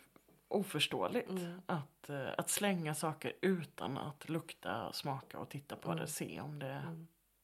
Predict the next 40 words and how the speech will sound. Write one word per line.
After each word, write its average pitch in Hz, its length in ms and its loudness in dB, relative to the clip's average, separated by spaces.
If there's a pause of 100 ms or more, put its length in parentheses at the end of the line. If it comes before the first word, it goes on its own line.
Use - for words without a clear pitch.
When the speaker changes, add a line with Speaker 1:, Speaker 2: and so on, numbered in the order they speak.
(140)
Speaker 1:
ser - 180 -2
bra 135 320 -2
ut. - 320 -10
Och, 170 180 -4
det 170 80 -2
fortfarande - 360 -2
Speaker 2:
Och 185 40 2
det 180 100 10
är 175 80 8
ju 202 60 8
Speaker 1:
bra. 208 40 8
Speaker 2:
någonting 208 360 6
som 170 60 -6
jag 175 100 -4
tänker 160 180 0
så - 100 0
här, 139 180 4 (340)
vi 165 160 2
pratade 165 320 2
rätt 151 140 -2
så - 120 -2
mycket - 320 -2
här 156 280 0
i - 260 -6
ett - 120 -6
föregående 151 440 4
avsnitt 160 340 -4
om 156 100 -2
våra 151 160 -2
höns 190 640 -2 (320)
och - 300 4
äggen. 165 580 0 (760)
Och 160 600 2 (100)
vi 160 180 0
har 151 100 6
ju 185 80 8
inga 147 160 4
utgångsdatum - 640 -6
på - 140 -4
våra, 151 280 0